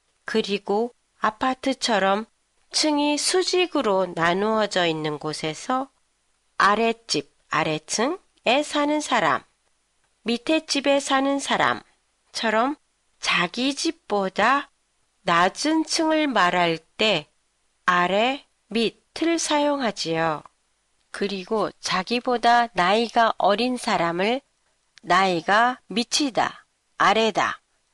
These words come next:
라고 하거나 지위가 낮은 사람을 아랫사람이라고 하기도 해요. 나이나 지위를 수직적으로 보고 높고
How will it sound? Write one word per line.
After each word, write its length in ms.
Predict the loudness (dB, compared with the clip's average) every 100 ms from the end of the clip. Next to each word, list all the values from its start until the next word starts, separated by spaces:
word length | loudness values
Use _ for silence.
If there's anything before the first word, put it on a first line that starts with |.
| _ _ _
라고 300 | 0 0 2
하거나 680 | 0 0 -2 -4 0 2 0 _ _ _ _ -4
지위가 640 | -2 0 0 2 4 4
낮은 440 | 2 2 2 0
사람을 680 | 0 2 2 2 2 0 -2 -6 _ _
아랫사람이라고 2000 | 2 4 4 2 0 -2 0 2 -2 -4 _ _ _ _ -4 0 0 0 -2 -2
하기도 680 | 0 -2 -2 -6 -2 -2 -2
해요. 500 | -2 0 0 0 -2 -10 _ _ _ _ _ _ _ _
나이나 920 | -4 2 4 4 2 0 0 2 0 -2 -6
지위를 680 | -4 -2 -2 -2 0 -2 -4 _ _
수직적으로 920 | -6 -2 2 0 0 0 0 2 0
보고 540 | 0 -2 2 2 2 -4 _ _
높고 760 | -6 0 0 0 _ -4 -2 -4